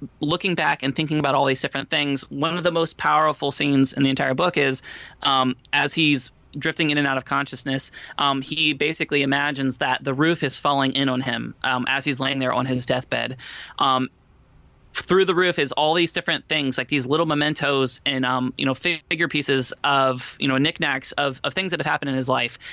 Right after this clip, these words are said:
And they, they start summoning up all these memories. And one of the most powerful scenes after that is he imagines whenever he was a child, his father had epilepsy.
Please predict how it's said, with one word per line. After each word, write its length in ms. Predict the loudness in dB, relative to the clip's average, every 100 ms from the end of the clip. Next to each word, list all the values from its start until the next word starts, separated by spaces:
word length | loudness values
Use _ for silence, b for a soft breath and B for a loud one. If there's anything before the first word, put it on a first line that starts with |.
| B
And 160 | -2 2
they, 180 | 2 2
they 180 | 0
start 300 | -2 -2 -2
summoning 280 | -2 -2 -2
up 80 | 0
all 100 | 0
these 180 | 0 -2
memories. 520 | -2 0 0 -2 -2
And 100 | 0
one 100 | 2
of 20 |
the 80 | 2
most 140 | 0 0
powerful 300 | 0 0 -2
scenes 360 | 0 2 0 -2
after 220 | -6 0
that 300 | 0 2 0
is 340 | -2 -2 -4 -10 B B
he 160 | -2 0
imagines 380 | 2 0 -2 -2
whenever 160 | -2
he 80 | 0
was 80 | -2
a 40 |
child, 460 | -2 0 2 0 0
his 220 | -4 -2
father 260 | 0 2 0
had 140 | 0
epilepsy. 640 | -2 -2 -2 -4 -6 -6